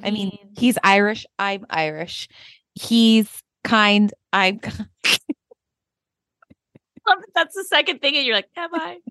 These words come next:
Speaker 2: <laughs> That's, that's maybe where it stops.
Speaker 1: He had surgery. I've never had surgery. <laughs>
Speaker 2: Same, same, but different.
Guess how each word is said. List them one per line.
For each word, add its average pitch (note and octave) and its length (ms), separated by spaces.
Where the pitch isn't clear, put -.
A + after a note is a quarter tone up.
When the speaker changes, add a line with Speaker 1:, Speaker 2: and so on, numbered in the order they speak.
Speaker 2:
<laughs> - 300
That's, A#4 540
that's - 220
maybe G4+ 220
where A#3 180
it G#3 140
stops. - 580
Speaker 1:
He A#3+ 280
had A#3+ 240
surgery. G#3+ 480
I've F#3+ 220
never F3+ 240
had F3 260
surgery. - 520
<laughs> - 140
Speaker 2:
Same, D4 480
same, D4+ 340
but D4+ 240
different. F4 840